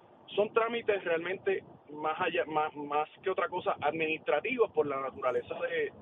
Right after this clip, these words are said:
de cómo funciona fema, pero sí, ya estamos en un, en un, en una etapa bastante avanzada para asegurarnos de que eso pueda trascender y que,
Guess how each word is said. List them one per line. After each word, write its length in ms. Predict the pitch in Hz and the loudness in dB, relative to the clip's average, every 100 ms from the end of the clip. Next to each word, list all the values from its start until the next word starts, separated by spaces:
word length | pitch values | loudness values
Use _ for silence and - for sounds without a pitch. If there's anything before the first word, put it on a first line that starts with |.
| - | -4
de 100 | 147 | -2
cómo 220 | 143 151 | 0 -2
funciona 440 | - 151 - 147 190 | -4 -6 -4 -2 0
fema, 400 | 190 202 170 139 - - - - - - | 2 2 0 -4 -10 -20 -20 -20 -18 -4
pero 260 | 180 190 180 | 0 0 -2
sí, 320 | - 240 214 151 - | -4 -4 -4 -8 0
ya 180 | 147 151 | 2 2
estamos 340 | 156 170 180 | 2 -2 0
en 80 | 185 175 | -4 -4
un, 80 | 175 151 | -6 -4
en 140 | 156 | -2
un, 360 | 160 160 165 143 | -4 -6 -8 -4
en 100 | 151 | -2
una 100 | 156 | 0
etapa 260 | 165 175 | 0 0
bastante 380 | 151 135 131 135 | 0 0 -4 0
avanzada 600 | 160 175 - 214 196 170 - - - - | 0 0 -2 0 0 -2 -8 -20 -20 -2
para 240 | 156 143 147 | 0 2 0
asegurarnos 540 | 147 156 160 214 202 | 0 0 2 0 0
de 100 | 151 | -2
que 80 | 135 | -2
eso 160 | 131 160 | -4 2
pueda 200 | 151 147 | 4 4
trascender 560 | 151 - - 185 - - | 2 -2 -2 2 0 -2
y 120 | - | -14
que, 220 | - - | -4 -2